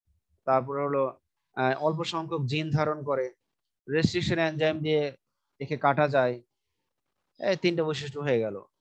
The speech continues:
গ, উদ্দীপকের প্রথমোক্ত পদ্ধতির গুরুত্ব উল্লেখপূর্বক প্রক্রিয়াটি সংক্ষেপে বর্ণনা করো। প্রথমোক্ত পদ্ধতি তো তোমরা বলতেই পারলা, tissue culture। তাহলে tissue কালচারের গুরুত্ব চার পাঁচটা লিখে দিবা।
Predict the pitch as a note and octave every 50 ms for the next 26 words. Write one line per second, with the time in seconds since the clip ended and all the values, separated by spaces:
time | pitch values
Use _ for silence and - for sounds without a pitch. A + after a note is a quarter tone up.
0 | _ _ _ _ _ _ _ _ _ _ _ - C3+ E3+ E3+ E3 C3+ G#2+ F#2+ -
1 | - _ - D#3 D3 F#3 G3 A3 A3 F#3 G#3 G#3 G#3 G#3+ G3 - _ _ _ _
2 | _ _ _ _ _ _ _ _ - D#3+ D3+ E3+ G3 G3+ G#3 G3 - G#3+ G3+ E3+
3 | E3+ E3 D#3 D3 E3+ E3+ D#3 F#3 F3+ F3 C#3+ C#3+ D3 D#3+ D#3+ - - F3+ F3 F3
4 | F3+ F3 F3 - - F3 E3 D3 C3+ C3 B2+ - _ _ - - E3+ C#3+ - F3+
5 | F3+ F3 D#3 F3 F#3 F#3 F#3 - E3 D3+ D3 C#3 D#3+ D#3 D3+ E3+ F3 D#3+ C#3+ C#3
6 | C3+ C3+ C3 C3 - G#2+ A2 G#2 G2 - _ _ _ _ _ _ _ _ _ _
7 | _ _ _ _ _ _ _ _ _ _ _ _ _ _ _ _ _ _ _ _
8 | _ - C#3 C#3+ D#3+ E3+ F3+ E3+ E3 F#3+ E3 E3+ F3 E3 E3+ E3+ D3+ F3 F3 D#3+
9 | E3 F3 E3 D#3+ E3 D#3+ D#3+ D3+ D3 D3+ D#3 D3+ C#3+ F3 F3 F3 D#3+ D#3+ D3 C#3
10 | C3+ C3 B2+ B2+ B2+ - - - - - - D3+ C#3+ C3+ A#2 C3 B2 A#2+ A#2 -
11 | _ _ _ _ _ _ _ _ _ _ - C#3+ C#3+ D3+ C3+ D#3 E3+ F3+ F3+ F#3
12 | F#3 F3 D3+ F3 E3+ E3+ E3+ D#3+ D3 D3 E3 E3 D#3 - - D3+ C#3 C3+ - -
13 | _ _ _ - D#3 C#3+ - - - D3 C3 - D3 C#3 C#3 C3+ D#3 D#3+ E3 E3
14 | E3+ F3 F3+ F3+